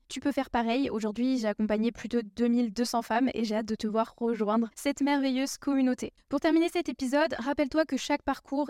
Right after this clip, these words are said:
est unique et vraiment choisis les choses par passion. Et de tous les entrepreneurs que j'ai rencontrés aujourd'hui, ceux qui sont le plus successful,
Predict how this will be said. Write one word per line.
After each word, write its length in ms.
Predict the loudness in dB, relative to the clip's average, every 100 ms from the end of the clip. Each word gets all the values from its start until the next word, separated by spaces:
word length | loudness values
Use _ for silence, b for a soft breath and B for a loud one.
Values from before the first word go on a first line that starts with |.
| -4
est 220 | -6 -2
unique 400 | 0 0 -6 -6
et 80 | -4
vraiment 400 | 0 2 4 2
choisis 560 | 0 0 0 0 -8 -16 _ 0
les 140 | 0
choses 460 | 0 0 0 -2 -12 _
par 160 | -10 -4
passion. 300 | -4 -4 -6 -6
Et 200 | -2 -2 -2
de 160 | -6 -6 _ -4
tous 160 | 0
les 180 | 0 2
entrepreneurs 580 | 0 -2 -2 2 2 0
que 140 | -2
j'ai 120 | -2 -2
rencontrés 580 | -2 -2 -4 -2 -2 0
aujourd'hui, 560 | 0 -2 0 0 0
ceux 160 | -2 -4
qui 140 | -4
sont 140 | 0 0
le 100 | 0
plus 180 | -2
successful, 760 | -2 -4 -2 -2 -2 -2 0